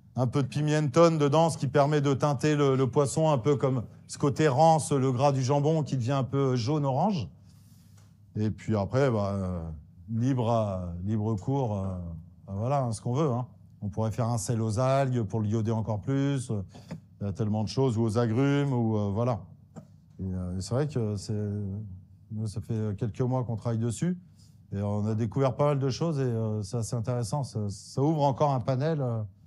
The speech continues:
qui est plutôt, plutôt pas mal. Donc voilà, il a fait, euh, il a tout incorporé, il a mis en petite boîte. Derrière, donc, on va lancer, euh, notre vinaigrette de sardine.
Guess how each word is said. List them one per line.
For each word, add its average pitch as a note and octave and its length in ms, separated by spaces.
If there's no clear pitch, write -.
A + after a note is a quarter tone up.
qui A2+ 60
est G#2+ 60
plutôt, B2+ 520
plutôt A2 280
pas C3+ 160
mal. A#2 280
Donc C#3 100
voilà, D#3 300
il E3+ 40
a D#3 80
fait, D3+ 120
euh, C#3 360
il C3 80
a C#3 60
tout C#3+ 220
incorporé, C3+ 580
il E3 80
a D3+ 60
mis C#3+ 120
en C3+ 120
petite C3 200
boîte. C#3+ 400
Derrière, D#3 560
donc, D3 220
on D3 80
va C#3+ 120
lancer, D3+ 380
euh, C3+ 580
notre C3+ 280
vinaigrette D3+ 420
de C#3 120
sardine. D3+ 580